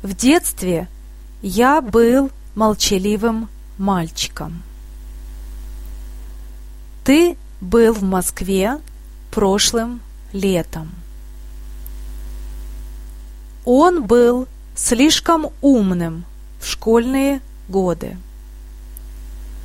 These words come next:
Она была очень красивой в день свадьбы. Мы были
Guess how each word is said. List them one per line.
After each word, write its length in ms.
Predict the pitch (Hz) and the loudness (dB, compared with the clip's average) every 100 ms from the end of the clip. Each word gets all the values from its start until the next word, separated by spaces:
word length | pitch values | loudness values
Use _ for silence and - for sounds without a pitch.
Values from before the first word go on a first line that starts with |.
| - - - - - - - - - | -14 -14 -16 -16 -18 -18 -18 -18 -2
Она 520 | 202 196 190 233 330 | 2 2 4 4 4
была 500 | 240 226 196 165 - - - - - - - - | 2 2 4 2 0 -10 -18 -18 -18 -18 -18 0
очень 480 | 247 294 - 311 302 - - | 2 2 0 -2 -4 -10 -2
красивой 840 | 233 254 - - 220 170 165 180 - - - - - - | 2 2 0 -4 -4 -4 -4 -6 -12 -18 -18 -18 -18 -14
в 80 | 202 | -10
день 440 | 185 214 214 262 - - | 2 2 2 0 -10 -12
свадьбы. 720 | - - 190 190 170 - - 185 190 - - - - - - - - - - - - - - - - - - - - - - - - - - - - - | -4 -4 0 0 0 -4 -10 -10 -12 -16 -16 -16 -16 -14 -14 -14 -14 -14 -14 -14 -12 -12 -12 -12 -12 -12 -10 -12 -12 -12 -14 -14 -16 -16 -16 -18 -18 -6
Мы 320 | 208 220 349 | 2 4 6
были 580 | 285 226 214 190 175 190 | 6 6 4 4 0 -2